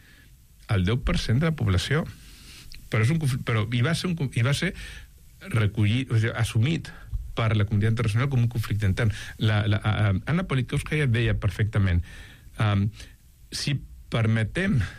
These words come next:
que això passi, tard o d'hora, això, eh,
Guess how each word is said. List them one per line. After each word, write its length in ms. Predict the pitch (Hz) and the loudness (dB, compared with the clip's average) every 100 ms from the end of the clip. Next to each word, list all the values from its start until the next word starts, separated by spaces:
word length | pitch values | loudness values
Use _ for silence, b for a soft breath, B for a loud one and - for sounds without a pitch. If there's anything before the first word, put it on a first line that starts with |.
| B B - - | B B -20 -4
que 100 | 104 | -2
això 160 | - 107 | 0 0
passi, 420 | 107 98 - 185 B B B - | 0 -2 0 -2 B B B -8
tard 240 | 156 190 - | -2 0 2
o 60 | 127 | 2
d'hora, 280 | 131 120 104 B B B B B B B B - - - | 4 2 0 B B B B B B B B -20 -20 -4
això, 360 | - - 127 175 - - - | -2 0 0 -2 -6 -18 -4
eh, 360 | 110 104 98 | 0 2 2